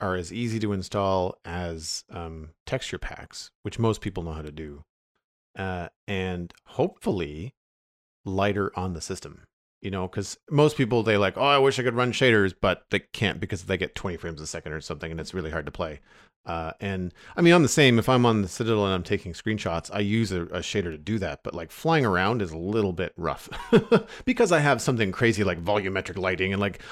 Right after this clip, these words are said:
all the bells and whistles, 'cause it's not meant for me to play in. It's meant for me to take a pretty screenshot. And, uh, at least not on my current setup. Um, I'm not a big fan of wavy leaves in water. Sometimes I find that the constant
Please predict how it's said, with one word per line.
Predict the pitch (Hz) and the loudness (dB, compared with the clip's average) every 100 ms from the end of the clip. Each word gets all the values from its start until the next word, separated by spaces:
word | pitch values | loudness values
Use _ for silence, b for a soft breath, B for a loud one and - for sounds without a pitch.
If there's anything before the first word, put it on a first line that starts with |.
| B | B
all | 180 156 | 2 4
the | |
bells | 135 123 | 4 2
and | 107 | 0
whistles, | 113 - 90 | -8 -8 -12
'cause | 110 | -6
it's | 127 - - | -6 -4 -2
not | 151 135 | 0 0
meant | 131 - | -2 -2
for | 110 | -4
me | |
to | 117 | -4
play | - - 180 135 | -4 2 4 4
in. | 92 | 2
It's | 87 - | -4 -6
meant | 113 | -6
for | - | -4
me | 101 | -6
to | |
take | 87 95 | -6 -8
a | - | -8
pretty | 92 73 | -8 -10
screenshot. | - 98 95 71 - b b b b _ - | -8 -8 -6 -10 -12 b b b b _ -6
And, | 107 101 92 87 | -2 0 -2 -2
uh, | 92 | -2
at | 113 | 2
least | 131 117 | 0 0
not | 113 - | -4 -4
on | 80 92 | -4 -4
my | 85 | -4
current | 80 82 76 | -6 -8 -6
setup. | - 87 78 - b b b _ | -6 -6 -6 -12 b b b _
Um, | 95 90 85 82 _ _ _ _ _ | -6 -6 -6 -10 _ _ _ _ _
I'm | 120 131 | 2 4
not | 175 | 6
a | 190 | 4
big | 131 117 | 2 0
fan | - 113 117 | 0 2 2
of | 113 101 | 2 2
wavy | 113 117 | 2 2
leaves | 117 110 | 0 0
in | 113 113 | 0 0
water. | 110 117 117 | 2 0 -2
Sometimes | - 117 107 107 | -2 0 2 2
I | 101 | 0
find | 104 98 | 0 -2
that | 82 | -4
the | |
constant | - - - 107 104 117 117 - | -8 -8 -4 -2 -2 -4 -4 -8